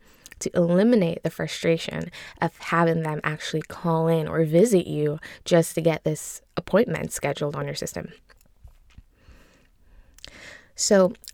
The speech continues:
let's dive into that a little bit deeper. Online appointment scheduling is no longer a luxury, but a priority. I mean, look at what happened last year during covid, the covid nineteen pandemic,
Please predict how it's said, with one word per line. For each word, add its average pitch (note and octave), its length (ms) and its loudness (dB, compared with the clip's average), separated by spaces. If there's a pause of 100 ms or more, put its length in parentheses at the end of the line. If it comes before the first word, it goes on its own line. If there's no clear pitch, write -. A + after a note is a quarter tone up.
(100)
let's A3 340 2
dive A3+ 300 4
into G#3 220 2
that F3 220 2
a E3+ 80 2
little E3 260 4
bit D#3 220 -4 (160)
deeper. - 420 -8 (1300)
Online D4 380 2
appointment G3+ 400 2
scheduling G3 640 2
is F#3 320 4
no F#3+ 220 4
longer A3+ 360 4
a F3+ 80 2
luxury, E3 520 0
but F3 160 0
a F3 60 0
priority. E3 960 0 (260)
I F3+ 80 2
mean, F3+ 240 4 (100)
look G3+ 180 0
at - 100 2
what F3+ 100 2
happened E3+ 420 0
last D#3+ 380 -2
year D3+ 380 2 (120)
during E3 280 0
covid, D#3+ 480 0
the E3 80 0
covid D#3 320 -2
nineteen D3+ 400 -4
pandemic, - 680 -8